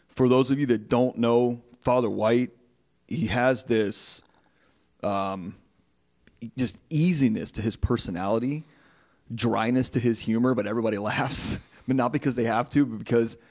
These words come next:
he actually, there's, there's, like, humor that he's putting into things.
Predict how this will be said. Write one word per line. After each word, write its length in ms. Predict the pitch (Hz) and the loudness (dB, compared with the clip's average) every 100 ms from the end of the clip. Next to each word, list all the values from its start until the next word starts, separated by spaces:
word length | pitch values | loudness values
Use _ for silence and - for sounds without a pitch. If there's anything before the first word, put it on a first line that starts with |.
| _ _ _ | _ _ _
he 180 | - 139 | 0 2
actually, 420 | 127 - 147 127 - 127 | 2 -2 0 0 -2 -6
there's, 340 | 147 123 135 - | 0 2 2 0
there's, 240 | 131 120 | 0 2
like, 160 | 123 110 | 0 0
humor 260 | - 151 | -2 2
that 80 | 117 | 0
he's 100 | 107 | 0
putting 280 | - 123 107 | -2 -2 -2
into 220 | 110 127 | -4 -4
things. 420 | 117 135 139 139 | -4 -4 -4 -10